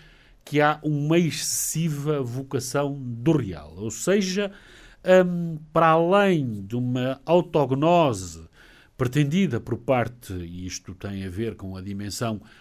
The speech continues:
horaciana do que é a arte poética e o aperfeiçoamento, aperfeiçoamento do homem, eh, no entanto, hum,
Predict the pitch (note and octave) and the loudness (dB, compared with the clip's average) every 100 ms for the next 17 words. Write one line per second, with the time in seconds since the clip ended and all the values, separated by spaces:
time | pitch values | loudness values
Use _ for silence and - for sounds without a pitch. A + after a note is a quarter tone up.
0 | - _ - D3 C#3 A#2+ B2 A#2 C#3+ B2+ | -20 _ 0 4 4 2 -2 2 2 2
1 | F#2 E2 E2+ - F2 E2+ F2+ - - A2 | -4 -12 -16 -16 -14 -12 -12 -14 -8 -2
2 | D3+ D#3 - - A#2+ B2 - - _ A2 | -2 -2 -8 -6 -6 -6 -20 -20 _ -8
3 | A2 A2 A2 A2+ B2 A#2+ B2+ B2 A2 A2 | -6 -4 -4 -4 -4 -4 -4 -2 -4 -4
4 | G#2 A#2+ - - C#3 - B2 A#2 G2 G#2 | -6 -8 -8 -4 -4 -2 -4 -4 -6 -10
5 | G2+ A2+ C3+ D#3 E3+ E3+ - - - - | -4 2 4 4 2 -2 -12 -20 -20 -4
6 | F3+ F3+ F3+ E3+ F3+ F#3 D#3+ D#3 F3 F3+ | 4 6 4 2 2 4 2 4 4 4
7 | F3 F#3 F3+ - F#3 F3+ F3+ F3 F3 E3+ | 0 -6 -4 2 4 4 0 -2 -4 -6